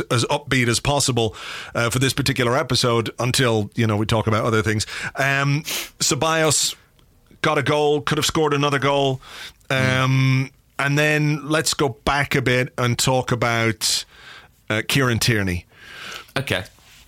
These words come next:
Speaker 1: Um,
Speaker 2: Happily.
Speaker 1: happily,
Speaker 2: <laughs>
Speaker 1: happily, happily. Uh, I looked at Kieran Tierney last night and it felt like something, like, I love Nacho Monreal.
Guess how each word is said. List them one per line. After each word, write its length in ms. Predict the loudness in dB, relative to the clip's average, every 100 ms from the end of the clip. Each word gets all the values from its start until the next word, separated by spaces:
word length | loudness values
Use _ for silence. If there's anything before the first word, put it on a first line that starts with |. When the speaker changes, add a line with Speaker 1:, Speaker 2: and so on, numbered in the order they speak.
| _ -20 -20 -20 -4
Speaker 1:
Um, 80 | 0
Speaker 2:
Happily. 500 | 0 0 0 -2 -4 -4
Speaker 1:
happily, 580 | -2 0 0 0 0 -4
Speaker 2:
<laughs> 40 | -4
Speaker 1:
happily, 500 | -2 -2 0 0 0
happily. 400 | 0 0 -2 0
Uh, 60 |
I 400 | 0 0 0 0 2
looked 240 | 0 0
at 80 | -2
Kieran 260 | 0 2
Tierney 300 | 2 2 2
last 320 | 2 2 0 0
night 300 | 0 0 -2
and 380 | -2 0 2 0
it 140 | 0 -2
felt 420 | 0 0 0 0
like 280 | 0 0 0
something, 800 | 0 0 2 2 2 2 0 -4 _ -18 -14 -6
like, 220 | -2 -2 0
I 80 | 0
love 280 | 2 2 2
Nacho 360 | 0 2 0 2
Monreal. 580 | 0 0 0 -2 -4